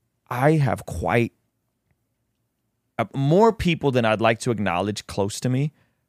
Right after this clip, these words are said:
that have been through the system. Zach knows a lot of them. I, I don't wanna give too many details, but a lot of people close to me. And I'm not talking about they caught a D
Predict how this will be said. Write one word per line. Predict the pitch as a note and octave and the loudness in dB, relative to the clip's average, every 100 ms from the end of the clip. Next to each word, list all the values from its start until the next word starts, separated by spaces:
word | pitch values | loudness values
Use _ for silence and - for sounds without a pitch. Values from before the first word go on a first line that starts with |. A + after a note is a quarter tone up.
| _ _ - | _ _ -8
that | G#2+ A2 G2 | -4 -2 -2
have | G2+ G2 - | -4 -4 0
been | A2+ A2+ A2 - _ | 0 0 -2 -8 _
through | A2 G#2+ F#2+ F#2 - | -4 -2 -2 -4 -4
the | G#2+ | -4
system. | - F2 - F2+ F2+ | -4 -6 -8 -10 -6
Zach | G2+ F2+ - | -4 -4 -4
knows | F#2 F2 | -6 -6
a | |
lot | D#2 D2+ | -8 -6
of | D#2+ | -8
them. | E2+ E2 - | -6 -8 -8
I, | E2 - | -12 -8
I | F2+ | -6
don't | F2+ | -4
wanna | F2+ | -4
give | F2+ - | -6 -6
too | G#2 | -4
many | G2 | -4
details, | F#2 F2 F2 F2 | -6 -8 -8 -6
but | A2 - | -6 -4
a | G#2 | -2
lot | A2 A#2+ C3 | 0 4 4
of | A#2 | 2
people | C#3 G#2+ A2 | 0 0 -2
close | - F#2 - | -2 -4 -4
to | G2+ | -8
me. | G2 - - | -10 -14 -8
And | A2+ | -2
I'm | C#3 | 0
not | E3+ D#3+ | 0 0
talking | D3 C3+ | -2 2
about | A#2+ A2 - _ _ _ _ C#3 | 2 2 -4 _ _ _ _ 0
they | C3+ D3 | 6 6
caught | A#2 B2+ C3 | 6 4 4
a | C3+ | 4
D | A2+ | 4